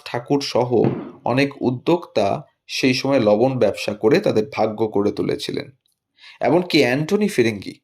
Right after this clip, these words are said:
যিনি ছিলেন পর্তুগিজ বংশোদ্ভূত একজন ব্যবসায়ী, যার নাম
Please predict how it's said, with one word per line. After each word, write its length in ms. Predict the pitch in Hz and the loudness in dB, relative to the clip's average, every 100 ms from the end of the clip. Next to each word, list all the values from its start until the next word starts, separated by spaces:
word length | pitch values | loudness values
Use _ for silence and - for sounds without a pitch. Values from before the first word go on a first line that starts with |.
| _ _ _ - | _ _ _ -10
যিনি 220 | 127 131 | -6 -4
ছিলেন 280 | 135 127 127 123 | 0 0 0 0
পর্তুগিজ 520 | 120 127 - 143 143 139 | 0 0 -2 0 0 0
বংশোদ্ভূত 680 | 113 127 - 143 139 135 147 151 151 - - | -2 -2 0 -2 0 0 2 2 0 -12 -4
একজন 280 | 107 107 110 | 0 0 0
ব্যবসায়ী, 580 | 104 117 123 - 160 196 262 - _ _ | 0 0 -2 0 2 2 0 -6 _ _
যার 240 | 139 107 110 | -2 -2 0
নাম 280 | 113 127 | -2 -2